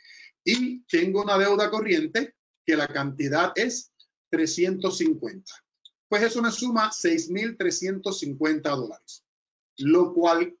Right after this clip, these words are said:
cuando yo divido los activos anteriores, que era veinticuatro mil, entre seis mil trescientos cincuenta,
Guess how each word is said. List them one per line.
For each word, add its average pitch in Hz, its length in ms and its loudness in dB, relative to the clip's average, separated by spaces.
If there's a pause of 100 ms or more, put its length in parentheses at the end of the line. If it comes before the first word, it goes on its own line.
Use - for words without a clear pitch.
cuando 160 340 2
yo 170 220 4
divido 240 680 0
los 175 720 -2
activos 214 640 -4
anteriores, 202 720 2
que 143 80 -4
era 160 140 0
veinticuatro 185 640 2
mil, 185 340 0
entre 165 480 0
seis 151 300 -2
mil 185 160 -2
trescientos 202 600 -4
cincuenta, 196 540 -4